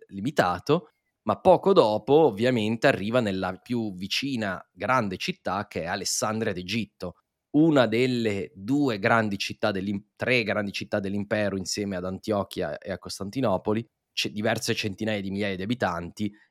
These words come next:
è una strage. È una strage durante l'inverno.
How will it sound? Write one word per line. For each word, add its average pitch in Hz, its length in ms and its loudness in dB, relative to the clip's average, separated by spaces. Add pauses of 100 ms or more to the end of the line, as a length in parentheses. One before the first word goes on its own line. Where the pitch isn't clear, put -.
è 104 160 -2
una 101 240 0
strage. 85 800 -2 (480)
È 135 120 0
una 131 220 2
strage 123 920 2
durante 107 380 -2
l'inverno. 90 800 -4